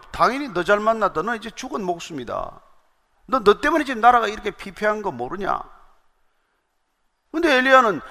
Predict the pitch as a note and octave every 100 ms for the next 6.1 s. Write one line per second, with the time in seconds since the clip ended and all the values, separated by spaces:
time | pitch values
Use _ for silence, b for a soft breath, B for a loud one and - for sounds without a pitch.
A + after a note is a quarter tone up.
0 | B - C4+ F4 - - D#4 - G#4 A4+
1 | - A#3+ A3+ F#3 E3+ E3 D3+ C#3+ C3 D3+
2 | C#3+ A#2 A#2 G#2 G2+ A2+ F#2+ E2+ - -
3 | _ _ _ _ _ _ _ _ _ _
4 | _ C#4 B3+ D3 A3 D4+ D4 D#4+ D#4 C#4+
5 | A3+ F3 G3+ A3 F#3+ - A#2 D#3 F#3+ E2